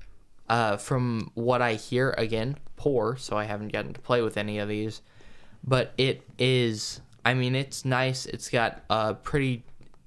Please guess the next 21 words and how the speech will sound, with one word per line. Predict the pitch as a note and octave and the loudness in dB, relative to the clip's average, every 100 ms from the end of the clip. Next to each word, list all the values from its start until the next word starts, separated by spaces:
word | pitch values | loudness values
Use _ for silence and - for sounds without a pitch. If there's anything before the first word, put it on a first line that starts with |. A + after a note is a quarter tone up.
| - - | -20 -16
pretty | - E3+ D#3+ B2 - A2+ | -2 0 0 -6 -8 -2
nice | A#2 A#2 A2+ - - - B2 | 2 2 0 -6 -12 -10 0
lens | C3 C3 B2 | 2 4 2
on | A#2 | 2
it, | - | 0
basically. | A2 A2 - A2 G#2+ - | 0 0 -2 0 0 -2
It's | - | -4
six | - C#3 - | -2 -2 0
hundred | D3+ D3+ C3 | 0 0 2
dollars. | G#2+ A2 A2 C3 - - - - - | 2 2 0 -4 -12 -20 -20 -20 -18
So | - A#2+ A2 G2 - - - | -2 2 2 2 -2 -14 -14
as | - | -4
far | C#3+ C3+ | 0 0
as | C3 | 0
camera | D3+ C3+ A#2+ G#2+ | 0 2 0 0
goes, | G#2+ G#2+ G2+ - - - | 2 2 0 -4 -14 -16
cameras, | - D3 C#3+ C3 A#2 - - - - - - - - _ _ - - - | -2 0 2 0 0 -6 -10 -20 -20 -20 -20 -20 -20 _ _ -20 -14 -8
like, | G#2+ - - - A#2 | -8 -8 -16 -16 -4
good | C#3 C#3+ D#3 - | 2 2 2 -2
cameras, | E3 E3 F3+ F#3+ F#3+ - - - - - - - - - - - - - | -2 0 0 0 -2 -8 -14 -14 -12 -14 -20 -20 -20 -20 -20 -20 -18 0
good. | C3 - | 0 0